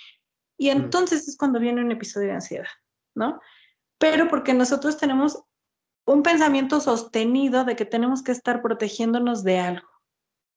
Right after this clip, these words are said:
Speaker 1: ¿Y de qué nos estamos protegiendo? Es lo que tendríamos que averiguar.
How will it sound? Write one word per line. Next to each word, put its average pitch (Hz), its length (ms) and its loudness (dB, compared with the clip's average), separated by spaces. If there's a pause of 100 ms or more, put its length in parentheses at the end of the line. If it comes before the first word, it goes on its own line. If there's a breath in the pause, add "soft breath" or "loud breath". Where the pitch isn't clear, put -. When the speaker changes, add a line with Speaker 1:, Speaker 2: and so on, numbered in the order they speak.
(140)
Speaker 1:
¿Y 262 180 4
de 240 300 2
qué 302 160 4
nos 311 180 2
estamos 269 320 0
protegiendo? 233 560 -4
Es 233 60 -2
lo 226 100 -2
que 220 120 -10
tendríamos 185 580 -6 (100)
que 196 280 -4 (500 soft breath)
averiguar. 247 760 4